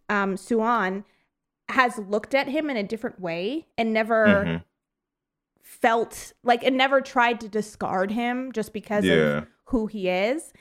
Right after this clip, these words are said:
Speaker 1: that he is like, "Okay, uh, yeah,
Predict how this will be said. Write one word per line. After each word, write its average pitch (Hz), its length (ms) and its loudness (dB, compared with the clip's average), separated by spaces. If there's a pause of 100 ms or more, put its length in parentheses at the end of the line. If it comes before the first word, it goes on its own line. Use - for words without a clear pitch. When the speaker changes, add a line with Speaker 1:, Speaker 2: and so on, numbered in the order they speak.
(260)
Speaker 1:
that 214 300 2
he 202 560 -6 (680)
is 208 180 0
like, 190 220 0
"Okay, 196 400 -2 (400)
uh, 185 280 2
yeah, 202 260 -4